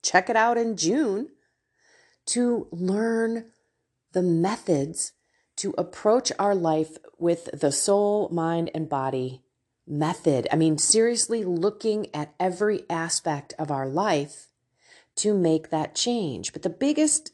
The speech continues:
component of it is God. And we're gonna talk a little bit about that later on in this week. But I wanna <laughs> review this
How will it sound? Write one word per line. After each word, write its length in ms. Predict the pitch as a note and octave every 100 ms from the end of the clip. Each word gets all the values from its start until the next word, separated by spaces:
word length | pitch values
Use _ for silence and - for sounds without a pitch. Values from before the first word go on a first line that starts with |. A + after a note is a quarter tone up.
| -
component 600 | G#3 G#3+ - B3+ B3+ -
of 200 | - -
it 200 | D#3+ D#3 -
is 160 | F3+ E3+
God. 540 | F3 A3 A3+ - - - _ _ _ _ _ _ _ _ _ _ _ _ _ _ _
And 160 | C#3+ C3+
we're 100 | C3+
gonna 180 | D#3 D#3
talk 340 | - F3 F3
a 40 |
little 200 | F3+ F#3
bit 100 | F#3+
about 320 | F#3+ F#3+ F#3 -
that 240 | F#3 -
later 220 | F3 F3+
on 200 | F3+ F#3+
in 120 | G3
this 200 | G3+ A3
week. 360 | G3 G3+ G#3 - _ - - - - - _
But 300 | - A3 - - _ _ -
I 60 | F#3
wanna 300 | F#3 G#3+ G#3
<laughs> 0 |
review 400 | A3+ F3+ G3+ G3
this 380 | F#3+ G3 -